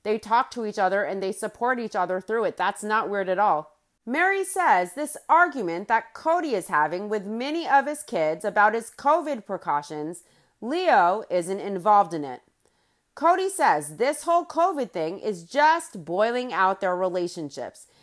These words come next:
It's boiling it out to find out really who they are with each other. Christine wishes all the kids could see how heartbroken Cody is about the whole thing.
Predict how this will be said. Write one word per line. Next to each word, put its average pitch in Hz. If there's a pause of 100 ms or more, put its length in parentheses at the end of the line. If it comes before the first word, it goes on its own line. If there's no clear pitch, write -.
(240)
It's 311
boiling 285
it 330
out 254
to 214
find 269
out 240 (320)
really 339
who 220
they 233
are 170
with 156
each 156
other. 175 (480)
Christine 311
wishes 202 (180)
all 339
the 349
kids 175
could 233
see 320
how 311
heartbroken 247
Cody 156
is 165
about 185
the 202
whole 156
thing. 151